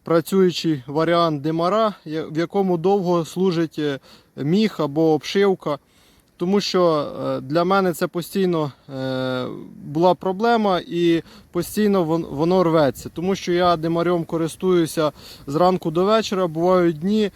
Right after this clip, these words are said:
е, що й димар не гасне. Тому покажу вам, е, в цьому році я придбав ось такий новий димар, тут обична обшивка,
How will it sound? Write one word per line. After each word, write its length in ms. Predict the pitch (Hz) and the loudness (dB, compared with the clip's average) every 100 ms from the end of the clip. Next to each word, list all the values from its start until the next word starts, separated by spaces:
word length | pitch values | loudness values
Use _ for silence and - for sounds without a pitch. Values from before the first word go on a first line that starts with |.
| - - - | -12 -20 -8
е, 160 | 143 147 | -6 -6
що 200 | - 175 | -2 -2
й 60 | |
димар 400 | 151 175 185 185 | 0 2 4 2
не 120 | 170 | 0
гасне. 520 | 156 156 123 - 117 110 - - - - | 0 2 0 -2 -12 -16 -20 -20 -20 -6
Тому 460 | 175 214 240 208 170 | -2 2 4 2 0
покажу 440 | 185 202 208 185 | -2 2 2 2
вам, 220 | 185 190 170 | 2 2 0
е, 640 | - - - 139 143 143 | -8 -20 -8 -4 -2 -2
в 60 | 147 | -2
цьому 240 | 190 190 | 0 2
році 300 | 196 185 175 | 0 -2 -2
я 140 | 175 | -2
придбав 380 | 160 165 160 180 | -2 -6 -2 0
ось 140 | 180 175 | 0 -2
такий 280 | 175 196 | -4 0
новий 240 | 180 175 175 | 0 2 2
димар, 400 | 170 208 226 190 | 2 2 0 0
тут 200 | 190 185 | -2 -2
обична 460 | 165 190 - 175 | 2 2 2 0
обшивка, 580 | 160 160 214 208 - 175 | 0 0 0 0 0 -4